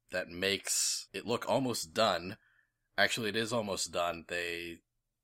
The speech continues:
announced afterwards that the game's, like, ninety percent complete. It's releasing in Japan March twenty eighteen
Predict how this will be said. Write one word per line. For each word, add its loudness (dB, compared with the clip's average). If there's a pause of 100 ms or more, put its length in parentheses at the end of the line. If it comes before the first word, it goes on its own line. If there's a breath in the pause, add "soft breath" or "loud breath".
(320)
announced 2
afterwards -2
that -10
the -14
game's, -6
like, -8
ninety -4
percent -8
complete. -10 (480 soft breath)
It's -10
releasing -2
in -4
Japan -4 (800 loud breath)
March -6
twenty -4
eighteen -8